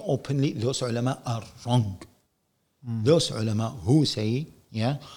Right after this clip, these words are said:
Speaker 1: "Don't protest, don't go against the ruler, don't do this and that and this and that,"
Speaker 2: Mm.
Speaker 1: yeah, they are wrong.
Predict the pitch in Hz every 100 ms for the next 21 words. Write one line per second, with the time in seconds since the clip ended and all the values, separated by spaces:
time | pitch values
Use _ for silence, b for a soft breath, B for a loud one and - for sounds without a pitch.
0 | B 120 156 175 - - 135 123 135 127
1 | - 107 131 170 - 110 135 - 123 131
2 | 127 - 113 117 120 117 95 127 143 107
3 | 131 131 127 - 127 120 127 123 123 104
4 | 165 - 110 104 156 117 110 104 B -
5 | 147 247 240 B B B B 110 139 185
6 | 180 131 131 - - 127 143 104 90